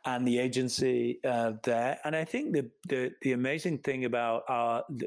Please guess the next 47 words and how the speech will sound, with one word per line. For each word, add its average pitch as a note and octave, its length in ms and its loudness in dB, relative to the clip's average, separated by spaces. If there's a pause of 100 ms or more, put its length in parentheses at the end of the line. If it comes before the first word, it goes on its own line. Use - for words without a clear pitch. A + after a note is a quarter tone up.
Coca-Cola's, C#3 760 0 (880)
you C3+ 100 0
know, A#2 260 -2 (180)
um, A#2 380 -2 (180)
in A#2+ 140 -4
two E3+ 220 2
hundred C#3+ 300 0
plus - 240 -2
markets, A2+ 640 -4
so A#2+ 480 0
Australia D3 800 2
and B2+ 140 -4
New B2 140 0
Zealand C3 460 0
and A#2 220 -4
kind B2+ 160 -4
of A2+ 80 -4
that B2+ 160 -2
whole C3 240 0
kind B2+ 180 -6
of A2+ 60 -12
corner C3 260 0
of A#2 100 -2
the B2 80 2
world A#2+ 360 4
would A2+ 160 0
be A2 80 -2
classed A#2 320 -4
as A2+ 120 -6
maybe, A2+ 280 0 (240)
you B2 140 0
know, A#2 140 -6 (260)
one C#3+ 280 0
or C3+ 80 0
two B2+ 200 -2
business A#2+ 340 -2
units. A2+ 240 -2 (580)
There, D#3 160 2 (100)
there's D3 200 -2
something G#3+ 240 2
amazing D#3 400 0
about C3 220 0
a - 20 -4
team C#3 400 -2
that, A#2+ 200 0 (180)
that B2+ 200 0
would, B2 440 2